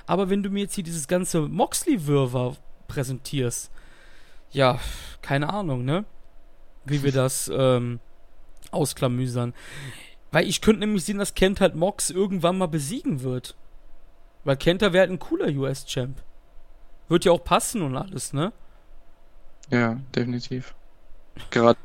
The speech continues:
Speaker 2: wenn man das weiterführt, jetzt dieses Strong-Ding da.
Speaker 1: Ja,
Speaker 2: Strong,
Speaker 1: eben.
Speaker 2: Strong Show.
Speaker 1: Naja. Ja, wir sind eigentlich durch, Julian. Ich weiß jetzt nicht, was wir,
Speaker 2: Mhm.
Speaker 1: es ist,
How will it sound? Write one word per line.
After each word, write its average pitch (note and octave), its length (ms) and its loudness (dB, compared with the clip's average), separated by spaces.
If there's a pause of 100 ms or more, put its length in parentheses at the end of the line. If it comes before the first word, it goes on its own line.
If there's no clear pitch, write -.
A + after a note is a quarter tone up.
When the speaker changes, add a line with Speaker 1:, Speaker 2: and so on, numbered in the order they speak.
Speaker 2:
wenn A#2 120 6
man B2+ 100 6
das A#2 160 2
weiterführt, A#2+ 460 4
jetzt A2+ 200 -2
dieses A#2 600 -4
Strong-Ding A2+ 520 -2
da. A2+ 200 -4 (880)
Speaker 1:
Ja, G3 220 6
Speaker 2:
Strong, A3 200 0
Speaker 1:
eben. C#3 120 -6
Speaker 2:
Strong - 440 -6
Show. A#2+ 440 -4 (840)
Speaker 1:
Naja. D3+ 320 0 (1700)
Ja, F#3+ 200 10
wir D#3+ 60 2
sind A#3 160 0
eigentlich G#3+ 260 4
durch, C4 300 2
Julian. D3+ 600 0
Ich - 420 -6
weiß E3+ 200 4
jetzt F3 160 -6
nicht, E3+ 160 0
was A2+ 180 -2
wir, D#3+ 140 4
Speaker 2:
Mhm. D3+ 60 -2
Speaker 1:
es C#3+ 160 -4
ist, C#3 240 -8